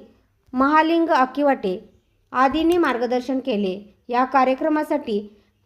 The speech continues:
तेरवाड गावचे सरपंच सो पौर्णिमा गोंधळी, माजी सरपंच संजय अनुसे,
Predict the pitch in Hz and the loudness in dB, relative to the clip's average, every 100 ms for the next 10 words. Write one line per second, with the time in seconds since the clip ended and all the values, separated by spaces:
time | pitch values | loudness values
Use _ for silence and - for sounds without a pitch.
0 | 285 277 277 320 339 330 330 330 330 247 | 2 2 4 2 2 0 0 -2 -2 -4
1 | 233 269 247 226 294 294 277 254 262 302 | -4 -6 -4 -4 -4 -2 0 0 0 0
2 | 330 277 240 226 214 214 - _ - 269 | 0 0 0 0 -2 -6 -18 _ -2 0
3 | 269 330 349 330 320 311 302 277 254 277 | 2 0 0 -2 0 -4 -2 -2 0 0
4 | 277 240 285 294 214 | 0 -2 -2 -2 -6